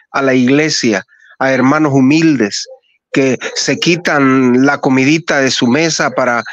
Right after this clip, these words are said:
ofrendarla, para dársela a quien no lo necesita en realidad.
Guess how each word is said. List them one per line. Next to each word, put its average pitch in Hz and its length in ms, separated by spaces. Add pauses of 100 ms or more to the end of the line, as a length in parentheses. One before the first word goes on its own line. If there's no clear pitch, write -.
(160)
ofrendarla, 127 880 (340)
para 120 280
dársela 143 680
a 127 60
quien 123 420
no 175 140
lo 147 160
necesita 117 720
en 101 140
realidad. 98 500